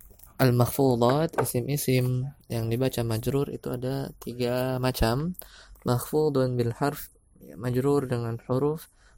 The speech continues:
Makhfudun bil idhafah, majrur dengan idhafah. Wa tabi'un lil, lil makhfudi. Dan, ya, mengikuti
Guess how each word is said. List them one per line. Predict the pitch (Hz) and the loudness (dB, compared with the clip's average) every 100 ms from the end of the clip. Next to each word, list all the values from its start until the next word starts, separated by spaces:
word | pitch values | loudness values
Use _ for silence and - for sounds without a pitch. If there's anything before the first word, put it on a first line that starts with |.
| - | -4
Makhfudun | 127 - - 143 135 127 123 | -4 -2 -4 -2 0 0 2
bil | 120 117 | 2 2
idhafah, | 120 127 135 127 - 135 143 - | 0 2 2 0 -2 -4 -4 -8
majrur | 123 127 139 135 | -8 -6 -4 -4
dengan | 127 117 117 117 | -4 -4 -6 -6
idhafah. | 113 127 113 - 147 165 _ _ - _ - | -4 -4 -6 -6 -8 -8 _ _ -20 _ -6
Wa | 120 | -4
tabi'un | - 151 151 131 123 127 123 | 0 2 4 4 4 2 2
lil, | 117 117 117 - _ - | 0 0 -4 -8 _ -4
lil | 120 120 139 147 156 165 127 | 0 4 4 4 2 -4 -2
makhfudi. | 120 113 - 127 127 123 120 - - - - _ | -2 -2 -6 -2 0 0 0 -4 -12 -20 -20 _
Dan, | - 131 143 160 - _ _ _ _ - - - | -6 -2 -2 -4 -10 _ _ _ _ -20 -20 -10
ya, | 90 65 - - - - - - - - | -8 -8 -12 -20 -20 -20 -20 -20 -8 2
mengikuti | 120 123 135 131 139 143 - 151 160 | 4 4 2 2 2 0 2 0 0